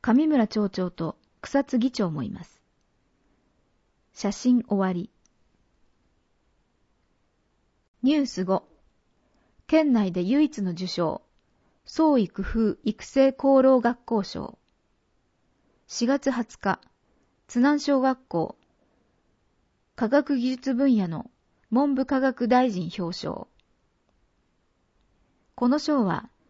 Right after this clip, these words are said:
夏休みを利用した発明工夫などの自由研究で、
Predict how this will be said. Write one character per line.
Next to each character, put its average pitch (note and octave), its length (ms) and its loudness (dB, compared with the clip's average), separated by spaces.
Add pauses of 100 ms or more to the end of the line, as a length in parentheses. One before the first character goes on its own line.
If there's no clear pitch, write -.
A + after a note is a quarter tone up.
(240)
夏 G#3+ 240 -2
休 D4+ 240 0
み C#4 160 2
を B3+ 80 4
利 A#3 120 2
用 B3 200 2
し - 100 -10
た G3+ 220 -4 (560)
発 B3 280 -6
明 D4 200 4
工 C#4+ 100 -2
夫 C4 240 0
な C4 140 2
ど G#3 100 -2
の F3 120 -4
自 G3 180 -4
由 B3+ 160 0
研 B3 240 0
究 D#3+ 200 -8
で、 - 220 -12